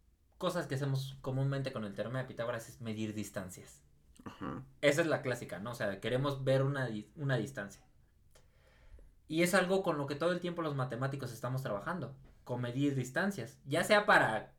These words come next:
Speaker 1: calcular, eh, longitudes o lo que sea, o por ejemplo con esto, todo el cálculo. O sea, si, si lo pensáramos,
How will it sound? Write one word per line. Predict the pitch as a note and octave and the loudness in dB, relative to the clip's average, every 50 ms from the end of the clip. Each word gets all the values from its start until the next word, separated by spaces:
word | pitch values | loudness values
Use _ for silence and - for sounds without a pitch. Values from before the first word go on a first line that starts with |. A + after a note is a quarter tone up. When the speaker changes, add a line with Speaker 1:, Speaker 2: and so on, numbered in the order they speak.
| _ _ | _ _
Speaker 1:
calcular, | - C3 B2+ B2 - - A#2+ A#2+ A#2+ B2+ C3+ C#3 C3+ C3 A2 - - - - _ _ _ _ | 0 0 0 0 0 -2 0 4 6 6 8 8 6 4 2 -2 -6 -12 -20 _ _ _ _
eh, | - G#2 G#2 G#2 G#2 G#2 G2+ G2+ | -6 -4 0 2 2 2 2 2
longitudes | G#2+ A2+ A2+ A2+ A#2+ B2 - C3 - - - C#3+ C3+ C3+ C#3 C3+ C3+ C3 - A#2 | 2 2 2 2 2 0 -2 -4 -4 0 0 2 4 4 4 4 4 2 2 0
o | G#2 | -4
lo | G#2 G#2 - | -6 -6 -8
que | - | -10
sea, | - - D3+ E3 E3+ - - - - - _ | -6 -4 0 0 0 0 -2 -8 -16 -18 _
o | C3+ C3 | -12 -8
por | B2 G#2+ G#2+ | -4 -4 -4
ejemplo | - D3+ D3+ C#3+ C#3+ C3 C3 | -2 -4 -4 -4 -4 -4 -4
con | A#2 A2 A2 | -4 -4 -6
esto, | A#2 - - C3 C3 - - - - - _ | -6 -4 -4 -4 -4 -4 -8 -14 -20 -14 _
todo | - E3+ F#3+ | 2 6 6
el | G3+ F#3+ E3+ - - | 6 6 4 0 2
cálculo. | - D#3 D#3+ D#3+ - - G2+ G2 - - - - - | 4 4 4 4 0 -4 -6 -6 -8 -10 -16 -20 -8
O | - | -6
sea, | D#3 C#3 | -4 -2
si, | E3 E3 - - | -2 -2 -4 -4
si | - E3 | -6 -2
lo | D#3 D3+ D3 - | -2 0 0 0
pensáramos, | D#3 D#3+ F3 G#3 A3 A#3 A3 A3 C4 D4 - | -4 -2 2 2 2 2 2 0 -2 -2 -4